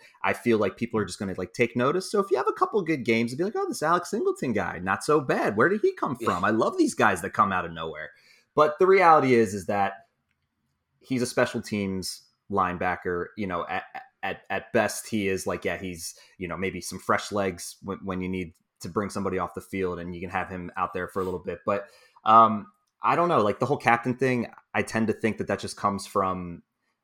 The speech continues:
Speaker 1: the team being young and him maybe just being, like, the middle linebacker, which is kind of just, like, the soul, the middle of the defense. So maybe just, like, by default, <laughs> you know, that, that, that, uh, allows you captainship.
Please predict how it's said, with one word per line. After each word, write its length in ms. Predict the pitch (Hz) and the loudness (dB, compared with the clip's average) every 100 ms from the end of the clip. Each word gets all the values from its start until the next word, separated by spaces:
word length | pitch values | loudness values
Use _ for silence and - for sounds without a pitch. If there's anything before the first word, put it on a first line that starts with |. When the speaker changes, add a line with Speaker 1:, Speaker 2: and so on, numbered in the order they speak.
| _ | _
Speaker 1:
the 80 | 110 | -8
team 260 | - 113 107 | 0 0 2
being 280 | 104 92 | 0 -2
young 320 | 90 98 147 - | 0 0 0 -6
and 140 | 95 98 | -6 -4
him 260 | 107 98 | -2 -2
maybe 200 | 98 95 | -4 -4
just 180 | 101 - | -6 -6
being, 240 | 95 95 | -6 -4
like, 240 | 90 87 - | -6 -8 -8
the 160 | 101 101 | -4 -2
middle 280 | 101 104 92 | 0 0 0
linebacker, 640 | 92 95 107 113 120 101 | 0 0 0 -2 -2 -4
which 160 | 92 | -4
is 60 | 87 | -10
kind 240 | - 90 | -8 -8
of 80 | 85 | -8
just, 180 | 95 - | -10 -6
like, 220 | 87 85 - | -6 -6 -12
the 100 | 85 | -12
soul, 600 | - - 92 87 90 92 _ | -8 -6 -4 -2 -2 -4 _
the 60 | 98 | -8
middle 520 | 95 101 98 95 90 - _ | -4 -2 -2 -4 -8 -18 _
of 180 | 110 87 | -4 -4
the 60 | 90 | -4
defense. 500 | 101 101 117 120 - | -6 -4 -6 -6 -6
So 120 | 85 | -6
maybe 240 | 87 87 | -6 -8
just, 260 | 85 92 - | -8 -10 -6
like, 200 | 87 82 _ | -8 -8 _
by 320 | 87 87 85 82 | -4 -2 -4 -6
default, 440 | - - 95 98 - _ _ _ | -12 -6 -4 -4 -6 _ _ _
<laughs> 340 | _ _ - | _ _ -2
you 140 | 190 117 | 0 2
know, 220 | - 135 - | 0 -2 -2
that, 120 | 123 - 202 - | -6 -6 -14 -4
that, 300 | 104 - - - - | -4 -4 -12 -20 -2
that, 280 | 110 101 - | 2 2 0
uh, 140 | 113 107 | -2 0
allows 460 | 113 104 92 95 95 | 0 2 2 2 0
you 180 | 95 90 | -4 -6
captainship. 680 | - 95 - 113 - 143 - | -2 -2 0 -4 -4 -6 -6